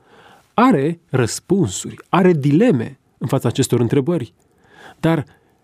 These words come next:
când vorbim despre exemplul Mântuitorului, despre mâna întinsă a lui Dumnezeu, nu suntem la nivelul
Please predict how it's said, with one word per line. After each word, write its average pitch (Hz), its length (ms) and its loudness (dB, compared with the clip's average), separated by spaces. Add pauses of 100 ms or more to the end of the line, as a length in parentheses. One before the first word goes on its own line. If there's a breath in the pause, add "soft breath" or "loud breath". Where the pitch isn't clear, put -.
(120 soft breath)
când 147 160 0
vorbim 127 360 0
despre 143 540 0 (300)
exemplul 165 520 2
Mântuitorului, 120 880 -4 (160)
despre - 220 -2
mâna 165 240 4
întinsă 156 340 0
a - 20 2
lui 131 100 2
Dumnezeu, 123 520 2 (400 soft breath)
nu 170 120 4
suntem 170 380 2
la 135 60 2
nivelul 127 500 2